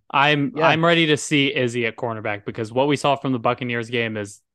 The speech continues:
Speaker 1: this dude can play football. Let's get him on the field.
Speaker 2: And that's fun. And I, I think also if you, if you le-, read through the tea leaves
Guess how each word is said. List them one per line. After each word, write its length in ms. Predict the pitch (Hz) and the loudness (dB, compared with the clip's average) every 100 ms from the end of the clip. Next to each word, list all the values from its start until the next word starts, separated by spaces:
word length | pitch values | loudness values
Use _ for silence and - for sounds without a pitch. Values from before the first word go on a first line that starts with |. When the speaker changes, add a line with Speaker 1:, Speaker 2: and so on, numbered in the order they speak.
| - | -2
Speaker 1:
this 160 | 143 | -2
dude 200 | - 147 | 0 -2
can 120 | - 131 | -2 -4
play 220 | - 131 | -2 -2
football. 460 | - 135 - 131 123 | -2 -2 2 4 2
Let's 200 | 123 - | -4 -6
get 160 | 117 | -8
him 100 | 113 | -6
on 80 | 104 | -10
the 60 | 98 | -10
field. 380 | - 98 92 - - | -8 -8 -8 -12 -10
Speaker 2:
And 140 | 165 | -4
that's 180 | 202 208 | -4 -4
fun. 300 | - 151 113 | -6 -6 -6
And 200 | - 143 | -8 -8
I, 200 | 131 123 | -6 -4
I 60 | 151 | -4
think 260 | 185 175 | -4 -4
also 480 | 104 147 - 143 135 | -2 -4 -2 -2 -2
if 160 | 131 - | -4 -6
you, 120 | 131 | -8
if 140 | 139 147 | -8 -8
you 100 | 143 | -8
le-, 160 | 143 | -8
read 240 | 143 151 143 | -6 -6 -4
through 100 | 143 | -8
the 80 | |
tea 220 | 127 147 151 | -8 -8 -6
leaves 360 | 135 123 - | -6 -8 -12